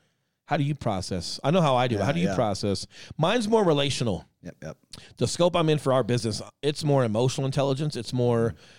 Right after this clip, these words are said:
Speaker 1: and I'll get into it in a second of whether, like, I feel like people see me or not, and if I should lean into something or not.
Speaker 2: Yeah,
Speaker 1: But
Speaker 2: yeah.
Speaker 1: from your side of how you run a thing for us, how do you dissect some of this?
Speaker 2: And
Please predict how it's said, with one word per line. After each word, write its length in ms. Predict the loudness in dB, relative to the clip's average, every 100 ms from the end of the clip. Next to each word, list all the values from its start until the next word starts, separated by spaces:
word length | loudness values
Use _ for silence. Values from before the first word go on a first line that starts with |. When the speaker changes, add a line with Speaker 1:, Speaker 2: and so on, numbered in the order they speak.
| -20 _ -4
Speaker 1:
and 80 | 0
I'll 120 | 2
get 160 | 2 0
into 260 | 0 -2
it 40 | -2
in 60 |
a 40 | 0
second 300 | 0 0 -2
of 100 | 0
whether, 160 | 0
like, 200 | -2 -4
I 60 | -6
feel 140 | -2 -2
like 140 | -2
people 240 | -6 -8
see 240 | -8 -2 0
me 160 | 2
or 80 | 2
not, 140 | 0 -2
and 80 |
if 100 | -4
I 40 | -4
should 180 | -4 -4
lean 180 | -2
into 140 | -2 -2
something 340 | -4 -4 -4
or 80 | -4
not. 220 | -4 -4
Speaker 2:
Yeah, 100 | -6
Speaker 1:
But 180 | -6 -6 -8
Speaker 2:
yeah. 160 | -14 -14 -16 -4
Speaker 1:
from 180 | 0
your 200 | 2 2
side 500 | 2 0 -2 -4 -6 -10 _
of 120 | -4
how 100 | -2
you 160 | 0 -2
run 120 | -2
a 60 | -4
thing 200 | -6 -8
for 180 | -6 -6
us, 220 | -6 -10 _ _ _ _ _
how 120 | -4 -2
do 60 |
you 100 | 0
dissect 440 | -2 -4 -4 -8 -6
some 180 | -6
of 60 | -6
this? 160 | -6 -8
Speaker 2:
And 160 | -8